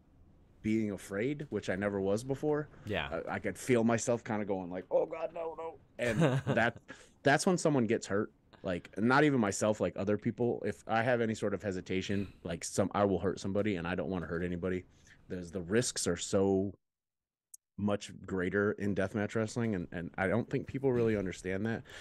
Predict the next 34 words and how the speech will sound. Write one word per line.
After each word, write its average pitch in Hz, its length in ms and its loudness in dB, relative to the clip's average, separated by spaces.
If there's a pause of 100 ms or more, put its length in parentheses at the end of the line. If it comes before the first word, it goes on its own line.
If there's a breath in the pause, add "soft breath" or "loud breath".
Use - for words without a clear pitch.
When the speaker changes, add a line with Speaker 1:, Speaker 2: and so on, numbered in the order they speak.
Speaker 1:
Even 165 200 2
the, 117 100 2 (140)
some 123 160 0
of 113 40 2
the 107 60 4
people 107 240 -2
that 95 140 0
are 85 60 -6
doing 98 280 -2
them, 131 240 -2 (800 loud breath)
they 98 100 -2
think 107 240 -4
it's, 92 180 -4
like, 90 180 -4 (180)
easier, 107 600 2
or 87 180 2
you 85 160 -6
just 90 240 -6
kinda 92 220 -4
do 95 140 -2
whatever 95 280 0
you 82 100 -4
want, 92 300 -2
and 90 100 -6
it's 85 220 -8
like, 87 240 -4
no, 95 180 0
you 90 200 -2
have 98 140 0
to 104 80 -2
take 92 280 -4
even 90 260 -4
more 85 360 -4
care. 78 440 -8